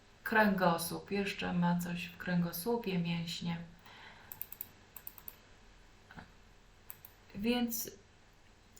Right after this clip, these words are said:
tutaj też po kolei mogę to leczyć.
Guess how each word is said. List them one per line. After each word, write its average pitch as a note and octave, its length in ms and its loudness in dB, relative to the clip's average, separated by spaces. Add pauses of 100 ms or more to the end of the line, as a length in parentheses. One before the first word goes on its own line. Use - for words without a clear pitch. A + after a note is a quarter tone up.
(100)
tutaj G#3 680 4 (600)
też A#3 300 6
po G3+ 160 0
kolei F#3+ 520 2
mogę F3 500 4 (840)
to F3+ 180 4
leczyć. G3+ 960 2